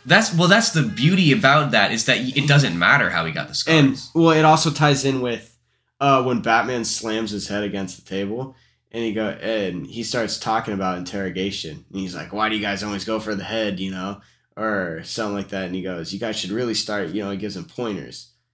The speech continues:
Speaker 2: and th-, so it just ties in with maybe he was, uh, maybe he was in the army.
Speaker 1: Yeah, but that's the beauty of that movie, is that it doesn't matter where he got the scars. Like, that's, that's one of the reasons I love Joker, is that, like, anonymity.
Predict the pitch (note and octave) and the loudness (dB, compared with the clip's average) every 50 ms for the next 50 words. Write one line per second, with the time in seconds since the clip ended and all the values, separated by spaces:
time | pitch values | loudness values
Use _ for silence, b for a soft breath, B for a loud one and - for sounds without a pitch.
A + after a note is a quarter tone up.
0 | _ _ _ _ _ - F#2 F#2 F2 E2 D2+ C2+ - - _ _ _ _ A#2 A2+ | _ _ _ _ _ -12 -10 -8 -8 -8 -8 -10 -12 -16 _ _ _ _ -16 -10
1 | F2+ - - C#3+ C#3 B2+ B2 B2+ B2+ C#3+ C3+ - - C3 B2 A#2 G2 G#2+ A2 G#2+ | -6 -4 -2 0 0 0 0 0 0 -2 -2 -2 0 0 0 0 0 -2 -4 -2
2 | G#2+ G#2 G2+ G2 F2+ - - G#2+ G#2+ G#2+ G2+ G2+ F#2+ F#2 F#2+ F#2+ F#2+ F#2+ F#2+ F#2+ | -2 -2 -4 -4 -6 -6 -4 -2 -2 0 0 -2 -2 -2 -4 -4 -4 -4 -6 -6
3 | F#2 F2+ F#2 - - - - - - _ _ _ - - D2 - - - F2 F#2+ | -6 -8 -10 -12 -12 -12 -12 -14 -16 _ _ _ -14 -14 -14 -14 -12 -10 -8 -6
4 | F#2+ F#2+ F#2+ F#2 E2+ F#2 F2 D#2 D#2 E2 E2+ - - C#2+ C#2 D2 D2 D#2 E2 E2 | -4 -4 -4 -4 -6 -6 -8 -8 -8 -10 -10 -12 -12 -12 -10 -10 -8 -8 -8 -8
5 | D2 C2+ A#1+ - _ _ _ _ _ _ _ _ _ _ _ _ _ _ _ _ | -10 -12 -14 -18 _ _ _ _ _ _ _ _ _ _ _ _ _ _ _ _
6 | _ _ - B2+ C#3+ F#2+ D#2 - - _ _ _ - D#3+ D3 F3+ F3 F3 - - | _ _ -2 0 0 0 0 -2 -8 _ _ _ 2 4 6 6 6 4 4 2
7 | D#3 C#3+ C#3+ D3+ E3+ D#3+ D#3+ C#3 C3+ C3 A#2+ A2 A2+ C3 C3 A#2+ A#2 G#2+ A2 G#2 | 4 4 6 4 6 6 6 6 6 4 4 4 4 4 4 2 2 2 2 2
8 | G2 F2+ D#2+ - G#2 A2 G#2+ F#2+ F2 E2 D2+ D#2 G2 A2+ G#2 F#2 E2+ D#2+ D#2+ D#2+ | 0 0 0 0 -2 0 0 -2 -2 -2 2 2 2 2 2 0 -2 -4 -4 -4
9 | D#2 D2 C2+ B1 - - D2 - - D2+ D2 D#2 - F#2 F#2+ - C3 B2+ C3+ - | -4 -4 -6 -10 -8 -8 -10 -8 -6 -6 -4 -4 -4 -2 0 2 2 2 2 2
10 | - - B B B B B B B B B _ _ - - G3 A3+ A#3 A#3 A#3 | -2 -6 B B B B B B B B B _ _ 0 2 2 2 4 4 4
11 | G#3 F3 E3+ F3+ E3+ E3 D3+ C3 A#2+ A2 G2+ G#2 A2 B2+ C3 - G#2+ - - G#2+ | 4 4 4 2 2 4 4 4 2 2 2 2 2 2 2 0 -2 -2 0 2
12 | A2+ B2 A2+ - G#2+ F#2 F2+ F#2 - - G2 F#2+ - - - - G2+ G2 F2+ - | 0 0 -2 -2 -2 -2 -2 -2 0 0 0 -2 -2 -6 -8 -4 -2 -2 -2 -4
13 | - - G#2 G#2+ A2 G#2+ G2+ F#2 F2+ F2+ G2+ A2 G2 B2+ C3+ D3 E3 - | -4 -2 0 0 2 2 2 2 2 2 2 2 0 0 -2 -2 -4 -8